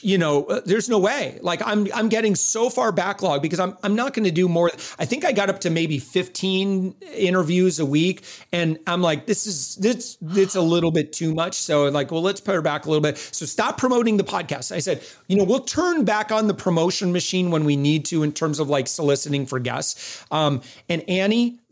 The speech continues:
that was, as of when we're recording this, that was about five days ago, three, three years plus five days ago,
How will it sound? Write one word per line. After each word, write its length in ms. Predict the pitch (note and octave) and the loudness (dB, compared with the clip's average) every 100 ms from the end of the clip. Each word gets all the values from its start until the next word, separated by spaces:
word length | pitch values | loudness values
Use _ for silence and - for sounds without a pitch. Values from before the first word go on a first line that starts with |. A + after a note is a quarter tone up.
| C#3 | -4
that 340 | F#3 A#3 - | -2 -2 0
was, 320 | F3 E3 D#3+ - | 2 4 2 -2
as 200 | D3+ D3+ | -4 0
of 80 | F#3 | 2
when 120 | G#3 | 4
we're 200 | A3 A3+ | 4 4
recording 520 | A#3+ A#3+ - D4 F#3+ C#3+ | 2 0 0 0 2 2
this, 460 | C3+ C#3 - - _ | 2 0 -4 -10 _
that 160 | D3+ E3 | -2 0
was 120 | F3 | 0
about 260 | F3 E3+ - | 0 -2 0
five 260 | E3 D3+ | -2 0
days 280 | C#3 C#3+ C3 | 0 0 0
ago, 500 | C3+ C3 C3+ C3+ C3+ | -2 -2 -2 -4 -6
three, 600 | - - D#3+ E3+ F3+ F#3+ B2 | -14 -10 0 2 2 0 -4
three 360 | - F3 A#3+ | -4 0 4
years 340 | C4 A3+ G3+ - | 4 4 2 0
plus 260 | F#3 D#3+ | -2 -2
five 320 | - F3 F3 | -2 -2 -2
days 280 | D3+ D#3+ D#3+ | 0 0 0
ago, 420 | C#3+ C3 B2 A#2+ | -2 0 2 0